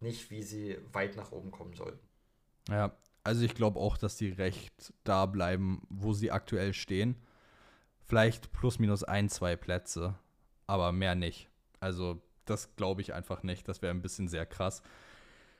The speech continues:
Speaker 2: Es ist ja natürlich auch die andere Frage, wie sind die anderen Bottom vier Teams so? Wie wird Williams sich entwickeln? Wie wird Alpha Tauri sich entwickeln? Was ist mit Haas? Ähm, zu Haas vielleicht auch noch ein kleiner Zwischeneinwurf,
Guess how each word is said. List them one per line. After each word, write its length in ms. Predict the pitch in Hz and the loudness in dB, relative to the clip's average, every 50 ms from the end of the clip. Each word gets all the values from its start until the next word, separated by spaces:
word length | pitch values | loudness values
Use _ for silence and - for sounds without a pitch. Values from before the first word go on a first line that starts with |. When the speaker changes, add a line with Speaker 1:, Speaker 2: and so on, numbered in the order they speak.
| _ - | _ -2
Speaker 2:
Es 100 | 127 131 | 0 6
ist 60 | 139 | 6
ja 80 | 165 165 | 8 8
natürlich 280 | 160 156 - 165 156 151 | 8 6 6 6 6 6
auch 80 | 131 | 6
die 120 | - 143 110 | 4 4 4
andere 200 | 120 131 131 117 | 4 4 4 2
Frage, 420 | - - 101 90 101 104 98 107 | 2 0 2 2 2 2 0 0
wie 180 | 117 127 131 123 117 117 | 0 0 0 -2 -2 -2
sind 140 | 110 117 107 | 0 0 0
die 120 | 110 - - | 0 0 2
anderen 400 | 107 117 117 117 101 101 98 90 | 2 4 4 4 4 2 2 2
Bottom 280 | 101 98 - 107 98 | 2 2 2 0 -2
vier 200 | - - 107 92 | 0 0 -2 -2
Teams 340 | - - 98 95 90 - - | -2 -2 -2 -2 -2 -2 -4
so? 240 | - 92 90 85 82 90 | -4 -2 -2 -2 -2 -2
Wie 280 | 104 107 110 110 95 95 | 2 2 2 2 2 0
wird 200 | 107 101 - - | -2 -2 2 2
Williams 340 | 117 113 110 101 101 101 | 4 6 6 4 4 2
sich 140 | - 101 101 | 0 2 2
entwickeln? 440 | 101 95 92 101 92 - 104 98 98 | 2 2 2 0 0 2 0 2 2
Wie 140 | 98 101 95 | 2 0 0
wird 100 | 101 - | -2 0
Alpha 240 | - 101 - - 104 | -2 0 0 0 0
Tauri 320 | - 101 95 95 98 101 | 2 0 0 2 0 0
sich 180 | 92 95 90 90 | 0 0 -2 -2
entwickeln? 600 | 87 90 - - 92 - - 95 90 87 92 90 | -2 -2 -2 -4 -4 -4 -2 -2 0 0 0 0
Was 180 | - 98 - - | -2 -2 -2 -2
ist 120 | 113 107 | -4 -2
mit 180 | - 120 101 92 | 0 0 0 2
Haas? 500 | 101 98 98 98 98 95 - - - - - | 4 4 6 6 4 2 0 -6 -10 -8 -4
Ähm, 460 | 92 95 95 92 92 90 90 92 - - _ _ | -2 0 2 2 2 2 0 -2 -4 -8 _ _
zu 260 | - - - 107 - | -6 -2 -2 0 4
Haas 280 | 120 117 127 131 131 - | 6 8 8 8 6 2
vielleicht 280 | - 120 110 107 - - | 2 2 2 2 2 2
auch 200 | 113 120 117 139 | 2 4 4 4
noch 240 | 127 107 - - | 2 2 0 -4
ein 160 | - - 104 - | -8 -10 -6 0
kleiner 260 | - 104 104 104 101 | 2 2 2 2 0
Zwischeneinwurf, 1500 | - - 123 117 - - 120 120 117 110 - - - - - - - - - - - 107 110 117 113 117 113 110 - - | 0 -2 -2 0 2 2 4 4 2 2 -2 -8 -20 -20 -20 -20 -20 -20 -6 -2 2 4 4 4 6 4 2 2 0 -4